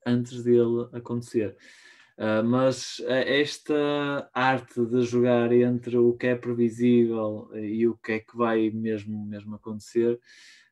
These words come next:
ah, é, é fascinante e é algo que, eh,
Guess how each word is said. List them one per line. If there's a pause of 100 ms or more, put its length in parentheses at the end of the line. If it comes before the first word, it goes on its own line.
(120)
ah, (480)
é,
é
fascinante
e
é
algo (120)
que, (400)
eh,